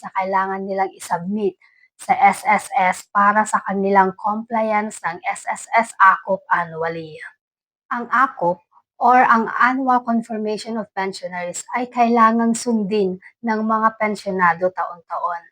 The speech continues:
Merong mga schedules ang mga pensyonado kung kailan nila i-comply ang kanilang S S S akop. Meron akong video na tumatalakay sa mga schedule ng mga bawat pensioners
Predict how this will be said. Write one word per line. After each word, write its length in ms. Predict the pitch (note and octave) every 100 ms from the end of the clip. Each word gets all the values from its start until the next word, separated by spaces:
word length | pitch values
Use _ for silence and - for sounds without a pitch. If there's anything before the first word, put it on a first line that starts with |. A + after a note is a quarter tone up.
| _ - - -
Merong 400 | G3+ G3+ G#3 G3+
mga 320 | G#3 G3 G3+ G3
schedules 720 | - G#3 G3 G3 G3+ G3 F#3+
ang 160 | G#3
mga 240 | G#3 G3 G3 -
pensyonado 640 | G3 - G#3 F#3+ F#3+ G3+ G3+
kung 160 | B3
kailan 480 | B3 A#3 A3 A3+ A3
nila 240 | A3 G#3+ G#3+
i-comply 560 | - G#3 G3+ - F#3+ F#3+
ang 160 | F#3 F#3
kanilang 560 | F#3 F#3 F#3 F#3 F#3 -
S 160 | A3+ -
S 160 | A#3+ A#3 -
S 240 | G#3 G3+ -
akop. 480 | F3+ - - G3+ G3 _ _ _ _ _ -
Meron 400 | A#3+ C4 C4 C#4
akong 400 | C4+ C4 A#3 F#3+
video 480 | B3+ C4 G3 G3 F#3+
na 160 | G#3 B3
tumatalakay 800 | - A#3+ B3 A#3+ A3 A3 G#3 G3+ G3
sa 160 | - G#3
mga 320 | G3+ F3+ F#3
schedule 640 | - - F#3+ F#3 F#3+ F#3
ng 160 | F#3+ F#3+
mga 320 | F#3+ F#3 F3+
bawat 480 | F3+ F3+ F3+ F#3 - -
pensioners 720 | E3 D#3+ E3 E3 D#3+ D#3+